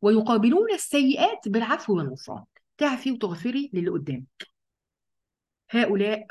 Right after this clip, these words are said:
هم المحسنون. أسأل الله سبحانه وتعالى أن يجعلنا منهم. يلا بينا نشوف المشهد الثامن، وهن-، هنجيبه على أكتر من جزء لأن هو كبير شوية.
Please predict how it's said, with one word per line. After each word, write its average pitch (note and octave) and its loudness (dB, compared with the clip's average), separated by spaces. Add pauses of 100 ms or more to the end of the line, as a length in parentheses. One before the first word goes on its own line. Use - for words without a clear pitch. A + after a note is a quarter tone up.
هم F#3 0
المحسنون. F3 -2
أسأل - -8
الله F3+ -4
سبحانه F3+ -6
وتعالى F3+ -2
أن E3+ -4
يجعلنا D#3 -4
منهم. C3 -8 (480)
يلا E4 4
بينا D#4+ 4
نشوف C#4+ 0
المشهد C#4 0
الثامن، C#4+ 0 (880)
وهن-، F3+ 0
هنجيبه E3 0
على F3+ 2
أكتر G3 -2
من D#3+ 0
جزء A3 0
لأن E3 -2
هو F3+ -2
كبير F#3+ 0
شوية. B2+ -6